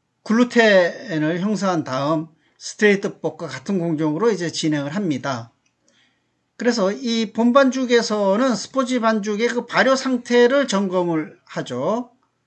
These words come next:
그리고 만약에 스펀지의 온도가 높으면은, 아니면 또 낮으면은 이 본반죽에서는 물 온도로다가 그 반죽 온도를 맞춰줘야 하고요. 이 스펀지 발효 상태가 지-, 지나치면은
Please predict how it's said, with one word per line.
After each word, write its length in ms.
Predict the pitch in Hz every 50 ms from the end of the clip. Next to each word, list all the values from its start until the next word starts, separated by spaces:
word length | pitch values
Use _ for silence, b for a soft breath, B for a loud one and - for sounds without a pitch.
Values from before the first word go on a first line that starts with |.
| _ _ _ _ _ _ _ _ _ _ _ _ _ _ _
그리고 640 | _ - 208 220 190 196 202 208 214 208 214 - _ -
만약에 400 | 151 165 196 220 233 226 220 208
스펀지의 800 | - - - - 262 262 254 233 220 233 226 220 214 208 208 196
온도가 480 | 196 254 247 254 247 254 226 233 208
높으면은, 1160 | 180 180 202 196 - - - 233 220 202 190 180 170 170 170 175 208 208 175 185 233 254 254 - _ _ _ _ _
아니면 360 | - 165 180 214 240 240 240 240
또 140 | - 202 196
낮으면은 680 | 180 180 214 240 247 269 214 180 160 151 139 135 - 202
이 160 | 175 160 160
본반죽에서는 1080 | - 180 185 185 202 208 202 190 190 180 170 165 156 156 156 151 156 180 226 254 262 254 B B B B B B
물 200 | 160 185 226 269
온도로다가 1000 | 269 254 226 185 190 180 165 160 156 156 139 135 131 165 202 226 254 277 285 - - _ _ _ _ _ _
그 220 | - 160 151 147 147
반죽 340 | - 170 185 180 185 175
온도를 440 | 165 160 151 143 147 156 190 220 240
맞춰줘야 600 | 208 147 143 - - 156 139 135 143 143 143 135 127
하고요. 560 | 127 117 117 120 117 127 170 214 247 269 - _ _ _ b b b b b b b b
이 100 | 190 202
스펀지 560 | 202 - - 277 285 262 285 285 277 269 269
발효 500 | 233 240 254 254 254 254 247 247 247 247
상태가 460 | 240 240 247 240 - 240 226 226 226
지-, 320 | - - - 247 254 247 - 254 214 -
지나치면은 960 | - 240 269 285 269 - - - 208 175 165 160 156 170 220 214 156 120